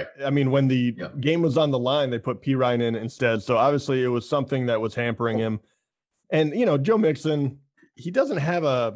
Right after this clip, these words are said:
Speaker 2: a huge history of injury issues.
Speaker 1: Mm-hmm.
Speaker 2: And he was running extremely hard. So you're hoping that it, you know, it's just, uh, you know, a minor tweak or, or something of that nature.
Speaker 1: Well,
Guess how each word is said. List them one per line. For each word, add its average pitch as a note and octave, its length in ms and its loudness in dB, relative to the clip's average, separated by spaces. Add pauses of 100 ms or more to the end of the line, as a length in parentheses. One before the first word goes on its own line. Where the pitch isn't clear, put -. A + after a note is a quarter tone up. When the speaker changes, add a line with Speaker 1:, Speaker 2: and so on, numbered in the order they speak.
(100)
Speaker 2:
a D3+ 80 -8
huge C#3+ 420 0
history C3+ 540 2
of A#2 280 0
injury C3+ 460 0
issues. D3+ 380 -4
Speaker 1:
Mm-hmm. F#2 200 -16 (440)
Speaker 2:
And C3+ 160 2
he D#3 60 4
was E3+ 160 4
running D3 340 2
extremely B2+ 460 -2
hard. A2+ 260 2
So A#2+ 220 0
you're B2+ 180 -2
hoping C3+ 300 0
that A#2+ 180 0
it, A2 240 -2 (120)
you B2+ 120 -4
know, G#2+ 120 0
it's G#2 120 -4
just, - 420 -4 (160)
uh, G#2 460 2
you A#2 80 -4
know, A2 80 0
a G#2 60 0
minor A#2 260 0
tweak A2 500 -6
or, G2+ 260 0
or G#2+ 180 -4
something G#2 320 -2
of G2+ 100 -2
that F#2 160 0
nature. F#2 340 -6
Speaker 1:
Well, - 220 -12